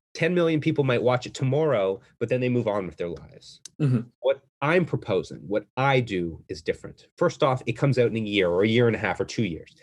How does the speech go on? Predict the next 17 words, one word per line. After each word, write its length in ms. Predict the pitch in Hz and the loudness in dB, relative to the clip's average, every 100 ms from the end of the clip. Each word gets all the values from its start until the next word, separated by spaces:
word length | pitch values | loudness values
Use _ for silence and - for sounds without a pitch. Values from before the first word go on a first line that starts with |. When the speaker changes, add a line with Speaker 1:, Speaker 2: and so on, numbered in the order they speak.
| - _ _ _ _ | -20 _ _ _ _
Speaker 1:
He 200 | - 165 | -6 0
envisioned 560 | 165 147 180 175 160 147 - | 2 2 0 2 0 0 -2
a 80 | 117 | -4
future 400 | - 160 - 120 | -2 -4 0 0
where 120 | 113 | 0
he 120 | 117 | 0
might 220 | 143 147 151 | 0 0 0
be 120 | 135 | -2
locked 320 | 123 135 - | 0 -2 0
up, 260 | 147 104 - | 0 0 -2
he 100 | 139 | 0
might 200 | 135 143 | 2 2
be 100 | 131 | 0
in 100 | 117 | -2
prison 300 | - 147 139 | 0 -2 0
in 80 | 127 | -2
Siberia, 680 | 117 107 113 135 107 90 | 0 -2 0 0 0 -2